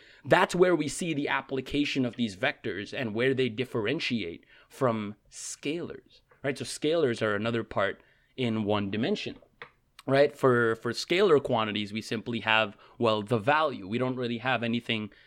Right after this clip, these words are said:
no direction, nothing telling us anything about the quantity itself, just five or six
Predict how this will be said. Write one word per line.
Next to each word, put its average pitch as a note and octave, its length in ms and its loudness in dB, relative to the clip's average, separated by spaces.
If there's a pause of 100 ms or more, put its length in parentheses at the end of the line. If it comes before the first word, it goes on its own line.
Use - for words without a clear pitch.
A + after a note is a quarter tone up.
(180)
no C3 200 6
direction, B2 720 0
nothing B2 300 0
telling B2 340 -2
us A#2 120 -2
anything A#2 360 -2
about A2 460 2
the A2+ 80 -8
quantity A2 500 -2
itself, B2+ 440 -4 (480)
just D3+ 360 2 (200)
five - 420 0 (180)
or G#2 80 -10
six - 560 -8